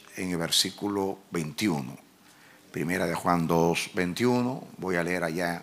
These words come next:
en la pantalla, dice: "No os he escrito como si ignoraseis la verdad, sino porque la conocéis,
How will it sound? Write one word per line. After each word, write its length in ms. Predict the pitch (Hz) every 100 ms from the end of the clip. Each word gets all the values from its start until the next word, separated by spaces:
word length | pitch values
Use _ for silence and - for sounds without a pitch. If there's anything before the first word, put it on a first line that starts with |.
| -
en 100 | 82 - - - -
la 140 | 90
pantalla, 580 | 82 85 76 98 107 98
dice: 280 | 95 95 101
"No 360 | 101 113 120 117
os 340 | - - - - - - _ -
he 160 | 110
escrito 600 | 95 - 101 104 - 104
como 300 | 98 87 87
si 240 | - 95 82
ignoraseis 960 | 104 104 107 131 123 - 85 71 - -
la 180 | 98 82
verdad, 520 | 80 78 85 69 58 - - - - - - -
sino 600 | - 90 80 95 87 80 - -
porque 280 | 92 - 90
la 160 | 87
conocéis, 880 | - 92 90 - 127 73 - - -